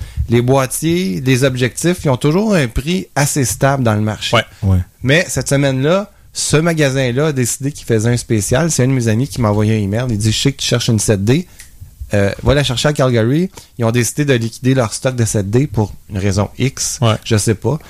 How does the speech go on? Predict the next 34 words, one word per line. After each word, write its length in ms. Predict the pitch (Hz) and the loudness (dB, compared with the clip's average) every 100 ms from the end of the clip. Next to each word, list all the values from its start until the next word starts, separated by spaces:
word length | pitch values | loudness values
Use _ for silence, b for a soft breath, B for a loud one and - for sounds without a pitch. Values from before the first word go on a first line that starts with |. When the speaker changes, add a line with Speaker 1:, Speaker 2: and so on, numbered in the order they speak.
| B B - | B B -2
Speaker 1:
Euh, 140 | 101 - | 0 0
c'est 240 | - 127 | 0 2
à 100 | 120 | 0
perte 280 | - 156 - | 0 -2 -2
qu'ils 160 | - 113 | -4 -2
l'ont 160 | 107 | -2
fait, 300 | 92 - 127 | -2 -2 -2
là, 160 | 117 95 | -2 -2
tu 60 | 101 | 0
sais, 60 | |
Speaker 3:
Ok. 120 | 98 104 | 2 2
Speaker 1:
parce 120 | - | 0
qu'on 140 | 113 | -2
parlait 260 | 107 117 135 | 0 0 0
de 40 | |
deux 160 | 131 139 | 0 -2
cents 220 | - 147 | 0 0
dollars 280 | 117 117 127 | 2 2 0
de 120 | 110 | 0
moins. 240 | 98 104 143 | 0 -2 0
Speaker 3:
Ouais. 100 | 104 | 2
Speaker 2:
Ouais, 160 | 127 | 2
ça 120 | - | 2
paraît. 300 | 131 123 131 151 | 0 0 -2 0
Speaker 3:
Ben, 120 | 117 117 | 0 0
tu 140 | - | 2
vois, 160 | 131 170 | 0 2
moi, 220 | 147 175 | 0 0
ça 120 | 135 | 0
m'arrive 280 | 117 110 120 | -2 0 0
souvent, 300 | - 113 139 | 0 2 2
justement, 480 | 117 - 110 135 156 | 0 0 2 2 2
je 80 | 120 | 0
regarde, 480 | 98 117 131 151 | 0 2 2 0